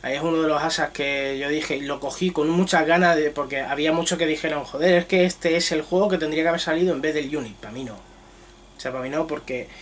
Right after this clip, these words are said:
para mí es una expansión del cuatro, así de claro. Es un punto de vista distinto a lo que es el cuatro.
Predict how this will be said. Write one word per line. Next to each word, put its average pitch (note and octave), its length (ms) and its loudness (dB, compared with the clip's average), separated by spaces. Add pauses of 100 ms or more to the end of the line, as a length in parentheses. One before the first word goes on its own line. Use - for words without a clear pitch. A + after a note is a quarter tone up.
(360)
para C#3+ 180 2
mí D3+ 120 0
es E3+ 40 2
una F#3 140 6
expansión D#3 420 2
del B2+ 120 -2
cuatro, B2 340 -6 (360)
así - 200 -8
de C3+ 80 -6
claro. F#2+ 260 -14 (1000)
Es C3+ 140 -4
un C#3+ 100 -6
punto D#3+ 260 0
de D#3+ 100 4
vista F#3+ 500 2 (520)
distinto G3+ 680 0
a C#3+ 60 -4
lo D3 80 -2
que D3+ 60 -2
es - 80 -2
el D3+ 100 -4
cuatro. F#2 320 -12